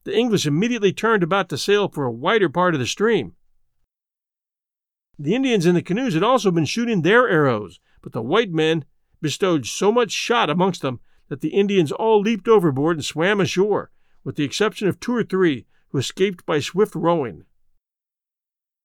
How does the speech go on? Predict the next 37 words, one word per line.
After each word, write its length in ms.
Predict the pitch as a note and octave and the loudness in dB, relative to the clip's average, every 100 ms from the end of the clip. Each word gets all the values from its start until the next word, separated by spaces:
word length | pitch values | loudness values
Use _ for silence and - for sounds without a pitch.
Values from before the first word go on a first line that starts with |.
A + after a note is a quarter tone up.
| _ _ _ _ | _ _ _ _
The 120 | D#3+ | 0
English 300 | F3+ B3+ G#3 | 0 4 2
soon 280 | - B3 C4 | 2 -2 0
reached 260 | G3+ G#3 - | -2 -4 -4
a 60 | |
more 240 | D3+ G3+ G#3 | 0 0 2
open 260 | A3+ G#3+ D#3 | 0 2 -2
spot, 380 | - F#3 C3+ - _ - | 0 0 0 -4 _ -6
and 100 | B2 | -2
the 100 | C#3 | 2
Indians 360 | F#3+ A3 E3+ | 2 2 0
found 360 | - F#3+ G#3 F#3 | 0 -2 0 0
that 140 | C#3+ | -2
shot 420 | - - A#3 A#3+ - | -6 -4 -2 -2 -2
could 200 | F3 C#3+ | -4 -4
reach 340 | F3 A3+ - | -4 -6 -8
further 260 | - A3+ F3+ | -6 -2 0
than 180 | C#3+ C#3+ | 0 2
arrows. 500 | A#3 F3+ G2+ E2+ - _ _ _ _ _ _ _ | 2 0 -4 -10 -18 _ _ _ _ _ _ _
They 140 | - C3+ | -4 -4
speedily 500 | - - A#3 B3 A#3+ | -4 -4 -4 -2 -2
disappeared 600 | G3+ G3+ E3 F#3+ G3+ E3+ | -2 -4 -2 2 4 4
into 200 | F3 D#3+ | 2 2
the 100 | C#3+ | 0
woods. 400 | D3 D#3+ G2 - _ _ _ _ _ _ _ _ _ _ _ _ _ | 2 0 -2 -16 _ _ _ _ _ _ _ _ _ _ _ _ _
Having 320 | - C#3+ F#3+ F3 | -4 2 2 4
thus 200 | A#3 - | 2 0
escaped 400 | G#3 - A3+ F3 | -4 -4 -2 -2
an 100 | E3+ | -2
Indian 400 | A3+ A3+ F#3 C3+ | -2 2 0 0
trap, 360 | - A3 - - _ _ _ _ | 0 0 -2 -10 _ _ _ _
laid 320 | A#2+ D#3+ A#3 | 2 4 4
and 160 | A#3+ D#3+ | 0 2
baited 280 | G#3 G3 | 2 2
with 140 | F3 C3+ | -2 0
Indian 320 | F3 G#3 G3+ | -2 0 -2
treachery, 540 | C3 F#3+ F3+ C#3 A2 | 0 -4 -2 -6 -6